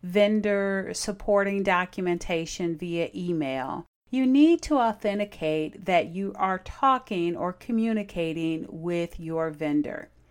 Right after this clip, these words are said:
Please visit deborah r richardson dot com slash authentication, where you will find a workshop on how to build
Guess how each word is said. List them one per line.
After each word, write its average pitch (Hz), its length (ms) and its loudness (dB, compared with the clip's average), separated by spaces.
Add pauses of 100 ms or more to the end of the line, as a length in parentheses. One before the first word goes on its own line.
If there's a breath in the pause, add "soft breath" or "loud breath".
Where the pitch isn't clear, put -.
(120 soft breath)
Please 320 440 2
visit 202 760 0
deborah 202 560 0
r 208 240 4
richardson 190 720 -4
dot 175 360 -2
com 185 640 -2
slash 180 640 -2
authentication, 175 1160 -4 (580 loud breath)
where 208 280 6
you 247 300 4
will 320 220 6
find 185 800 -2
a 175 260 -2
workshop 180 1000 -2 (120)
on 180 640 0 (140)
how 226 400 2
to 262 320 -4
build 180 580 -2